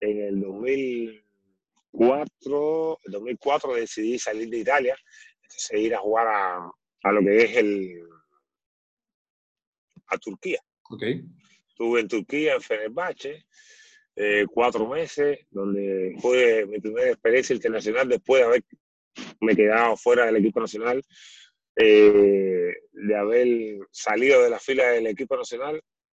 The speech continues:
Speaker 1: Estuve cuatro años en Italia y después entonces me fui a Turquía, que fue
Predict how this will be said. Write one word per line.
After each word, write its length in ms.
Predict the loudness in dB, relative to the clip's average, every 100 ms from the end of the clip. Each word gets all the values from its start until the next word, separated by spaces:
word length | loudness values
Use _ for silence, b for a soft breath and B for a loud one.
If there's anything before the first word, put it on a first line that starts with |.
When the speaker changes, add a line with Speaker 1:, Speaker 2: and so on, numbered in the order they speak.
| _ _
Speaker 1:
Estuve 460 | -12 -6 -2 -2 -4
cuatro 340 | -6 -6 -4
años 160 | -4 -4
en 80 | -8
Italia 400 | -6 -6 -6 -8
y 100 | -10
después 240 | -10 -12
entonces 260 | -16 -16 -16
me 60 | -16
fui 180 | -8 -8
a 60 |
Turquía, 400 | -8 -14 -6 -6 -6
que 140 | -10
fue 300 | -8 -10